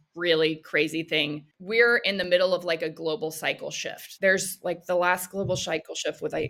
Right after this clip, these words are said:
was, I think, like, four hundred years ago. And we're in a, we're in the middle of a new one that's twenty twenty to twenty twenty-seven. I think by the end of twenty twenty-seven, we're not gonna need human design anymore. And I think it's gonna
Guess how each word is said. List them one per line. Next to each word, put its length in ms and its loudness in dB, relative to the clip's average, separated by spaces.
was, 120 -8
I 100 -2
think, 200 -6
like, 140 -2
four 240 -2
hundred 320 -2
years 300 -4
ago. 320 -4
And 100 -4
we're 140 4
in 80 2
a, 200 -2
we're 280 6
in 420 0
the 60 0
middle 440 6
of 100 4
a 80 0
new 240 -2
one 400 -6
that's 200 -4
twenty 280 -2
twenty 260 -8
to 100 -6
twenty 260 -16
twenty-seven. 600 -16
I 100 2
think 220 -4
by 140 -2
the 80 -2
end 160 -4
of 100 -8
twenty 240 -10
twenty-seven, 540 -8
we're 160 -4
not 220 -2
gonna 140 -2
need 240 -4
human 280 -6
design 400 0
anymore. 360 2
And 100 0
I 40 0
think 180 -6
it's 140 -8
gonna 200 -6